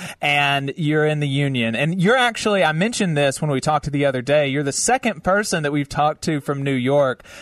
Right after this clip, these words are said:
who came from Alabama. Uh, we talked to the interim, uh, no, no, no. It was the, um, somebody from the New Yorker Union, the secretary of the New Yorker Union.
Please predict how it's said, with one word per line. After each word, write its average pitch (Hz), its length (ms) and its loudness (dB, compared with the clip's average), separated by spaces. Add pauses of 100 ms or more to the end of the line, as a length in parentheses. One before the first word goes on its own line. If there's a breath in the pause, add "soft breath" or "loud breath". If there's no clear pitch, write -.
who 151 120 0
came 190 360 0
from 160 160 0
Alabama. 143 880 0 (260 loud breath)
Uh, 139 240 2
we 143 160 0
talked 165 440 -2
to 143 440 -2
the 131 280 -2
interim, 160 420 0 (260)
uh, 143 240 0
no, 156 180 2
no, 139 220 0
no. 123 240 0
It 143 120 0
was 139 280 -4
the, 131 360 0
um, 120 460 -2 (760 loud breath)
somebody 214 560 0
from 160 260 -2
the 139 80 -2
New 151 200 0
Yorker 160 400 0
Union, 127 400 -2
the 110 80 -4
secretary 156 600 0
of 120 80 -6
the 131 80 -2
New 143 120 -2
Yorker 139 440 0
Union. 110 520 -4